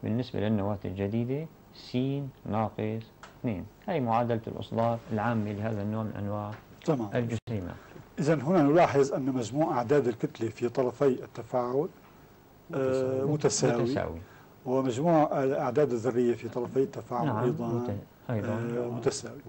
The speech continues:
Speaker 1: متساوي.
Speaker 2: طب هنا يحضرني سؤال أيضًا، آه، يريدنا أحيانًا بالتصحيح وجميعنا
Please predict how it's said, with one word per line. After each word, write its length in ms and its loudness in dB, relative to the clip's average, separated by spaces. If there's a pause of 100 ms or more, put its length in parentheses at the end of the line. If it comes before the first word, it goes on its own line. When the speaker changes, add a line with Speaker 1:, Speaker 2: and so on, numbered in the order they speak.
(180)
Speaker 1:
متساوي. 460 -6
Speaker 2:
طب 80 -2
هنا 380 2
يحضرني 340 -2
سؤال 360 0
أيضًا، 360 -4 (180)
آه، 100 -8
يريدنا 540 0
أحيانًا 480 -6
بالتصحيح 760 -6
وجميعنا 1120 -4